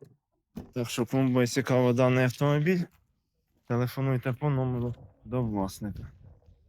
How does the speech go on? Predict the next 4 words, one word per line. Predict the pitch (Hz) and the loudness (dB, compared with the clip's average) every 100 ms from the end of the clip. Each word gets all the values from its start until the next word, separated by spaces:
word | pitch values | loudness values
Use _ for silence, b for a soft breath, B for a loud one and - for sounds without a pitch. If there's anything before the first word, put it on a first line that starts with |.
| _ _ _ _ _ _ _ _ _ _ | _ _ _ _ _ _ _ _ _ _
Так, | 135 117 143 | -2 -2 -2
у | 127 | -2
продажі | 147 139 120 117 117 113 107 B | 4 4 6 4 2 -2 -2 B
Mitsubishi. | 120 123 120 - 143 185 185 170 160 | -4 -4 -4 -4 -2 -2 -2 0 0